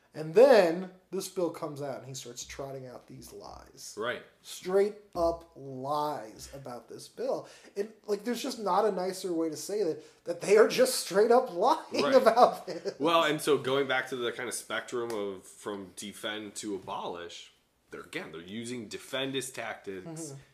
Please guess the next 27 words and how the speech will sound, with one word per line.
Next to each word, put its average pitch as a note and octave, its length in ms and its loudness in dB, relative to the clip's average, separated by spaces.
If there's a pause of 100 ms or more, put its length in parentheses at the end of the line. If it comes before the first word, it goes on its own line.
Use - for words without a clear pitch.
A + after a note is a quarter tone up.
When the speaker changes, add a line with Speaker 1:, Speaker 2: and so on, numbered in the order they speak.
Speaker 2:
to, G2+ 180 -8
to F2+ 200 -14
fearmonger. F#2 1080 -8 (100)
Well, F2 180 -18
again, D#2+ 160 -20
I D#2+ 40 -20
hate E2 240 -14
that D#4+ 60 -2
Speaker 1:
Yeah. - 80 -2
Speaker 2:
term, E2 220 -12
but G2 120 -8
right, A#2 180 -6
that's, C#3 220 -4
that's F3 200 -4
what F3 140 -2
they're E3+ 80 0
doing. G2 300 -4
Like, F2+ 180 -12
if D3 140 -8
you F3 80 -8
put D#3 200 -4
out B2+ 280 -2 (560)
a, G#2+ 80 -6
a G#2+ 220 -8
piece A2+ 280 -10
of G2+ 240 -6 (180)
material G#2 920 -6